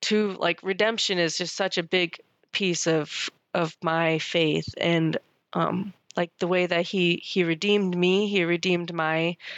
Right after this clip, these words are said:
identity in, uh, college was really trans-, I was a believer in Jesus, uh, absolutely before I came to college. And I believed that I was saved. Um, I believed in,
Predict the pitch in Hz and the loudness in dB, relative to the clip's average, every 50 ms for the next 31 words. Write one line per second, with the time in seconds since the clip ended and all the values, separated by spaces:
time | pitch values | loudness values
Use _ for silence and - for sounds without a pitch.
0 | - - _ _ - 180 170 160 175 160 160 170 170 175 196 196 202 208 214 214 | -16 -18 _ _ -4 -2 0 2 2 2 2 0 0 2 2 4 4 4 2 0
1 | 214 - _ _ _ _ - 185 180 170 170 165 165 - - - - - - _ | -4 -8 _ _ _ _ 0 2 2 2 2 0 -2 -4 -6 -8 -10 -10 -10 _
2 | _ _ _ _ _ _ _ _ _ _ _ _ _ - - _ _ _ - - | _ _ _ _ _ _ _ _ _ _ _ _ _ -20 -20 _ _ _ -6 -2
3 | 190 180 180 185 190 190 175 190 175 165 156 175 175 175 175 170 170 165 - - | 0 2 2 2 2 0 -2 -2 -2 -2 0 2 2 4 4 2 2 0 -2 -2
4 | 175 165 - - _ - - - - - - 254 254 247 190 185 160 147 175 170 | 0 0 -2 -4 _ -10 -12 -12 -8 -4 0 0 2 0 0 -2 -2 0 0 2
5 | 165 165 175 175 165 - 180 175 180 185 190 - - 190 185 180 185 185 180 180 | 2 2 2 2 0 0 0 2 2 2 0 0 -2 -4 -2 0 2 2 2 2
6 | 180 196 196 190 - - 202 - - _ _ _ 190 180 170 - - - 175 170 | 0 0 -2 -2 -2 -2 -2 -4 -4 _ _ _ -4 -4 -4 -4 -4 -2 0 0
7 | 170 170 180 180 175 165 175 170 - - - 180 170 165 165 165 175 190 - - | 2 4 4 2 2 2 0 -2 -2 -2 -4 -2 0 0 2 0 0 -2 -2 -4
8 | 190 190 - 208 180 185 185 - - - - 202 196 190 196 202 - - - - | -4 -2 0 0 0 0 0 -4 -2 0 2 2 4 2 2 0 -2 -6 -8 -10
9 | - - - - - - _ _ - 196 196 196 190 214 233 233 214 180 - 170 | -12 -10 -10 -10 -10 -12 _ _ -2 0 2 2 2 4 4 4 4 2 0 -2
10 | 156 - - - 170 170 160 165 165 165 - - - - _ _ - - - 190 | -2 -2 -2 -2 0 0 0 0 0 -2 -4 -8 -10 -16 _ _ -10 -2 2 2
11 | 170 170 170 170 165 160 160 - - - _ _ _ _ _ _ _ _ _ _ | 4 4 4 4 2 2 -2 -4 -8 -8 _ _ _ _ _ _ _ _ _ _
12 | _ - - - - - - 196 180 - _ _ _ _ _ - _ - - 180 | _ -4 -2 -2 0 -2 -2 -4 -6 -8 _ _ _ _ _ -16 _ -4 -2 -2
13 | 160 170 175 180 190 180 170 180 170 170 170 | 0 2 2 2 2 2 2 2 2 2 0